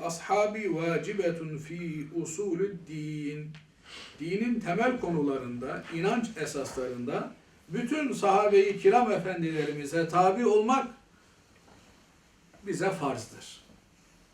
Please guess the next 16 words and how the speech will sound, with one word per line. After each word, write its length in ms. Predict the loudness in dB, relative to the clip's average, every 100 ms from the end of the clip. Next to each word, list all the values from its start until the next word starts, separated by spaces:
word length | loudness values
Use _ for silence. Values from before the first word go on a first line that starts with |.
| _ _ _ _ 0
فَاِنَّهُ 680 | 2 2 2 4 2 2 0
لَا 80 | -2
اخْتِلَافَ 520 | -2 -4 0 0 0 -2 0
بَيْنَهُمْ 480 | 0 0 -4 -4 -6
فِي 160 | -6
الْاُصُولِ 420 | -8 -8 -8 -8 -8 -10
Çünkü 420 | -12 -8 -2 -2 -4 -12 -20 _ _ _ _ _
temel 420 | -6 2 2 2
konularda, 840 | 0 -2 -2 -2 -4 -6 -6 -8 -8
inanç 340 | -2 0 0 -4
esaslarında 1080 | -8 -6 -8 -6 -6 -4 -4 -4 -4 -6 -16 _ _ _ _ _ _ -4
aralarında 800 | -2 0 -2 -4 -6 -8 -8
bir 180 | -6 -6 -8 -8
ayrışma 600 | 0 2 0 -2 -6 -8
söz 300 | -8 -10 -10
konusu 540 | -8 -8 -6 -4 -4